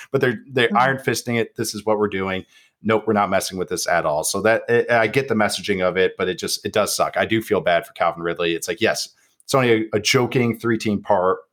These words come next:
Speaker 1: parlay. It does suck. It does. Should you have done it? No.
Speaker 2: Yeah.
Speaker 1: But I, I think, I think the drug testing thing is, that's, that's such a
Speaker 2: Yeah.
Speaker 1: good po-, good way to put it. It's like, yes, we can talk about the legality of marijuana and all that, and what P, if it's a performance enhancing drug.
Speaker 2: Stupid.
Speaker 1: But it's an, it, it's
Speaker 2: Bad
Speaker 1: an idiot
Speaker 2: decision.
Speaker 1: test.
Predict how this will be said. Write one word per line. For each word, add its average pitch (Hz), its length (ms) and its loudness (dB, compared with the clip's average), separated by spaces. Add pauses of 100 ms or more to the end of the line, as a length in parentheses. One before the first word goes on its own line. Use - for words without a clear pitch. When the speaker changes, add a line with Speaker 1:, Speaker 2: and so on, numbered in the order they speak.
(140)
Speaker 1:
parlay. 90 400 0
It 110 140 -2
does 113 280 0
suck. - 340 -4 (280)
It 92 140 -10
does. 78 320 0 (140)
Should - 180 0
you 113 80 6
have 101 80 2
done 110 160 4
it? 107 160 -4
No. 80 320 -2
Speaker 2:
Yeah. 170 160 -2
Speaker 1:
But - 80 -16 (160)
I, 139 180 2
I 143 60 4
think, 165 240 0 (160)
I 175 80 2
think 220 100 2
the 143 80 2
drug 123 220 2
testing 101 300 -2
thing 95 180 -4
is, 85 180 -6
that's, - 300 -2
that's 101 240 -2
such 101 160 -4
a - 20 -2
Speaker 2:
Yeah. 180 240 0
Speaker 1:
good 95 160 -4
po-, 123 60 -12
good 110 160 0
way 90 60 0
to 85 60 -4
put 87 200 -2
it. 90 100 -4 (320)
It's - 80 -4
like, 120 140 2
yes, 104 200 2
we 127 100 -2
can 123 100 0
talk 120 120 2
about 107 140 2
the 107 60 0
legality 98 420 2
of 92 80 -4
marijuana 90 440 2
and 90 100 0
all 90 140 2
that, 87 260 0
and 90 80 -10
what 90 180 -4 (140)
P, 101 340 -4
if 107 160 0
it's - 100 -12
a - 40 -20
performance 98 360 -4
enhancing 98 300 -4
drug. 98 240 2
Speaker 2:
Stupid. 285 460 0
Speaker 1:
But 139 100 2
it's 127 120 -2
an, 139 80 0
it, 147 180 2
it's - 100 -16 (180)
Speaker 2:
Bad 233 180 2
Speaker 1:
an 202 80 4
idiot 175 260 2
Speaker 2:
decision. 214 240 2
Speaker 1:
test. - 260 -6